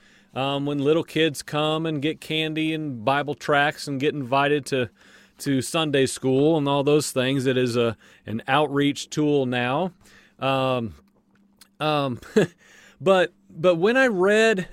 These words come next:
and I wasn't even gonna talk about this, I, I really don't have much interest in it. Um, those days are kinda old for me ra-, uh, now to just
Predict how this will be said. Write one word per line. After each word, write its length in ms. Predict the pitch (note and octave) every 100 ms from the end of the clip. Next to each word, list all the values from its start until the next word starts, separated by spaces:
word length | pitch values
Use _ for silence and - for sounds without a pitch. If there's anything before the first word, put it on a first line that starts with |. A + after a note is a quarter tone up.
| -
and 120 | G#3
I 100 | B3+
wasn't 320 | A#3+ F#3 F#3
even 100 | F3
gonna 180 | D3 C3+
talk 320 | - D#3 C3+
about 300 | A2+ G#2+ G2+
this, 240 | A2 B2+
I, 260 | F3+ F#3+ E3+ - - _
I 20 |
really 240 | C3+ F3 F#3
don't 160 | E3
have 100 | D3+
much 220 | C#3+ A#2+ -
interest 440 | D3+ - A#2+ -
in 100 | G2
it. 160 | F2+ F#2+ _ _ _ _ -
Um, 380 | A2 G#2+ G2+
those 220 | G2 B2 G#2
days 240 | B2 A#2
are 40 |
kinda 300 | A2+ C#3 C#3
old 320 | - C#3 B2 G2+
for 120 | F#2+
me 200 | D2+ D#2
ra-, 180 | F2 F2+ _
uh, 220 | G2+ G2+
now 360 | F#2 A#2+ G2+ F#2
to 140 | F#2+
just 300 | G#2 G#2+ -